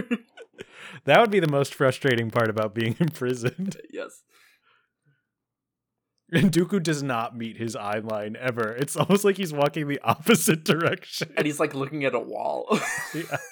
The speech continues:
Speaker 2: Uh.
Speaker 1: All right, so coming out of open-ended questions, you have two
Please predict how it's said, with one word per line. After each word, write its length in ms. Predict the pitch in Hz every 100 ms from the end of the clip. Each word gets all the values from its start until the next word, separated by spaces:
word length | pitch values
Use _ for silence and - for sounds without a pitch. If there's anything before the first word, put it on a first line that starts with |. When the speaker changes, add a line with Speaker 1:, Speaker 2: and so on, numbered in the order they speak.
| - - - 202 208 - 180 - - 175 180 - _ _ _ _ _ 113 _ - - _ _ _ _ _ _ _ - - - - - _ _ _ _ _ _ _ _ -
Speaker 2:
Uh. 260 | 117 101 87 - _ - - 90
Speaker 1:
All 120 | 143
right, 320 | 131 123 113
so 500 | - - 135 131 127
coming 280 | 127 170 165
out 140 | 165 147
of 220 | 139 139
open-ended 480 | 123 127 131 117 104
questions, 520 | 123 113 123 117 110
you 100 | 113
have 220 | 101 -
two 260 | - 156